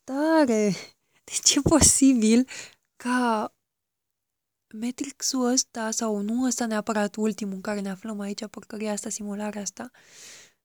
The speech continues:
dar, m, să zicem, Matrixul mai mare, e posibil să ne fi dat nouă șansa să ni se, să ne splituim vederea,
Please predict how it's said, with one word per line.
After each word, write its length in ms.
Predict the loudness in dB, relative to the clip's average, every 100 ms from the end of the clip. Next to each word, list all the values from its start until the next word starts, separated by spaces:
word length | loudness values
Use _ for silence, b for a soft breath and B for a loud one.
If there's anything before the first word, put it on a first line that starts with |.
| -8
dar, 200 | -6 -4
m, 340 | -6 -6 -8
să 160 | -6 -6
zicem, 300 | -2 -2 -2
Matrixul 540 | -2 -4 -6 -8 -6
mai 140 | -4 -4
mare, 880 | -2 -2 -2 -2 -2 -2 -4 -6 _ _ _ _ _ _ _ _ _ _ _ _ _ _ _ _ _ _ _ _ _ _ _ _ _ _ _ _ _ _ _
e 160 | _ _
posibil 1120 | -12 -4 -4 -4 -4 -4 -4 -6 -4 -8 -10 _ _ _ -16
să 160 | -12
ne 100 | -10
fi 180 | -12 -10
dat 200 | -8 -6
nouă 220 | -4 -6
șansa 500 | -6 -4 -4 -4 -6
să 140 | -6 -6
ni 180 | -8
se, 240 | -8 -12 -16
să 180 | -12 -10
ne 100 | -8
splituim 760 | -8 _ -10 -8 -6 -4 -4
vederea, 680 | -4 -4 -4 -4 -4 -8 -12